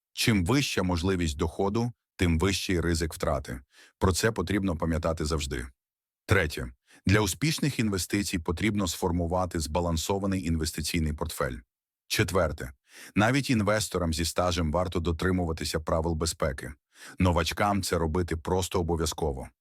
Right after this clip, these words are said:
П'яте. Щоб заробляти, а не втрачати, потрібно постійно вивчати нове.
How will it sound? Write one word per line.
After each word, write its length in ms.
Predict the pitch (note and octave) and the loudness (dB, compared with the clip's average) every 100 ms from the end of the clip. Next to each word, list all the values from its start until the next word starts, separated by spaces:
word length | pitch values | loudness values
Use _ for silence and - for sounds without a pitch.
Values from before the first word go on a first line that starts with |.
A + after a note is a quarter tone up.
| _ _ _ | _ _ _
П'яте. 440 | - F2 C#2 - - _ _ _ | 2 2 2 -8 -18 _ _ _
Щоб 320 | - - A2 | -2 2 2
заробляти, 840 | F2 G#2+ G#2 G2+ A#2 A2+ F#2 D2 D#2 | 4 2 2 0 0 0 -2 -4 -2
а 100 | F2+ | 2
не 100 | E2+ | 2
втрачати, 580 | D#2+ E2 D#2 F2+ E2+ E2+ | 0 -2 0 0 0 -2
потрібно 440 | E2+ E2 F#2+ F2 | -2 0 2 0
постійно 520 | D#2 D#2+ - G2 F2+ | 0 -2 0 0 2
вивчати 440 | D#2 D2+ - D#2 D#2 | 0 -2 -2 -2 0
нове. 340 | C#2+ C2+ C2+ | -2 -2 -4